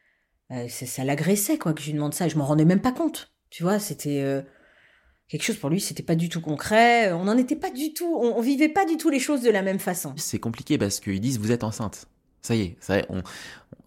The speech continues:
Speaker 2: une femme est enceinte du moment où, voilà, le, le blastocyste est déposé sur, euh, sur l'endomètre. Mais non, parce qu'il y a, il y a, il y a neuf mois et il faut qu'il s'accroche. Puis après, il faut pas que, euh, l'immunité attaque trop, euh,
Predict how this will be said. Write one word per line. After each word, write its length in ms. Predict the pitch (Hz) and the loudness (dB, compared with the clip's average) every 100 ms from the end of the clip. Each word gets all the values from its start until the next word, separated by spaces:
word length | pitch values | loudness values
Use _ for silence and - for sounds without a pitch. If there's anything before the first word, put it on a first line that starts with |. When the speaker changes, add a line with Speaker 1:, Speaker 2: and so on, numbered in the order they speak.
| - - - - | -14 -8 -6 -4
Speaker 2:
une 100 | 101 | 0
femme 180 | 131 120 | 4 4
est 140 | 98 | 4
enceinte 500 | 95 92 127 135 - | 2 0 0 0 -2
du 80 | 92 | -4
moment 420 | 92 101 120 123 | -2 0 0 0
où, 200 | 101 95 | 0 -2
voilà, 340 | 90 110 123 98 | -2 0 0 0
le, 380 | 90 87 95 - - - - - | 0 0 -4 -10 -16 -20 -20 -8
le 180 | - 92 | 0 0
blastocyste 720 | 87 87 - 95 - 127 - | 2 0 -2 -4 -2 -2 -2
est 120 | 95 90 | 0 0
déposé 400 | 90 95 95 113 | 0 0 0 0
sur, 340 | - 101 92 | -2 -2 0
euh, 460 | 90 87 87 85 82 | 2 2 0 -2 -4
sur 180 | - | -2
l'endomètre. 480 | 92 92 107 110 - | -2 0 0 -2 -2
Mais 60 | 101 | 2
non, 160 | 127 | 2
parce 160 | 117 98 | 2 -2
qu'il 120 | - | -4
y 40 | 87 | -2
a, 100 | 92 | -2
il 60 | |
y 40 | 95 | -4
a, 140 | 87 82 98 - | -6 -10 -12 -12
il 60 | |
y 40 | - | -8
a 20 | |
neuf 300 | 90 95 - | -4 -4 -4
mois 440 | 113 120 127 127 | 2 4 4 4
et 160 | 92 90 - - - - | 2 -2 -6 -18 -18 -10
il 80 | 87 | -8
faut 120 | 92 | -8
qu'il 160 | - - | -8 -6
s'accroche. 840 | 67 - 123 127 127 127 127 - | -6 -6 0 2 4 2 0 -4
Puis 140 | - | -2
après, 420 | 90 - 98 95 95 | -2 -2 -2 0 0
il 60 | |
faut 120 | 90 | -4
pas 280 | - 95 95 | -2 0 0
que, 460 | 95 - 92 92 92 - - - - - - | -4 -8 -6 -6 -8 -12 -18 -18 -18 -16 -10
euh, 220 | 87 85 | -8 -6
l'immunité 840 | 82 87 85 87 92 92 90 98 | -6 -6 -4 -2 0 0 0 2
attaque 360 | 85 82 76 - | 2 0 -4 -6
trop, 320 | - 95 95 | 0 4 4
euh, 220 | 85 82 | 4 0